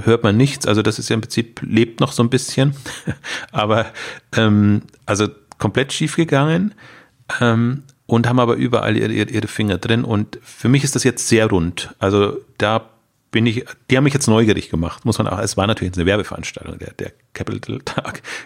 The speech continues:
äh, Market Tag ist immer in die Richtung gedacht, aber das so dargestellt zu bekommen,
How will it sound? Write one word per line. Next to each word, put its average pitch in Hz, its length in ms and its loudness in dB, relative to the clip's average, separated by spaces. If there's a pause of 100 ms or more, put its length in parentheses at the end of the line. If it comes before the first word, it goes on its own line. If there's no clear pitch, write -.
(120)
äh, - 220 -10
Market 104 360 -6
Tag 104 200 -4
ist - 140 -8
immer 104 280 0 (420)
in 101 120 2
die 107 80 0
Richtung - 260 -2
gedacht, 98 420 -2
aber 104 180 0 (340)
das 107 180 0
so 135 140 6
dargestellt 139 640 0
zu 139 80 -6
bekommen, 123 580 0